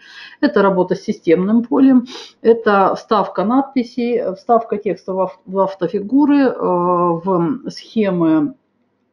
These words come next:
э, шаблонов SmartArt или объекты SmartArt называются.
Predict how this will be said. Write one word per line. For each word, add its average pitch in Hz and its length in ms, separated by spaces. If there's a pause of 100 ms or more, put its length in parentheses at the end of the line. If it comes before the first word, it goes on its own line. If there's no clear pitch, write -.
(340)
э, 170 220
шаблонов 180 580
SmartArt 214 540
или 247 140
объекты 240 380
SmartArt 214 460
называются. 196 640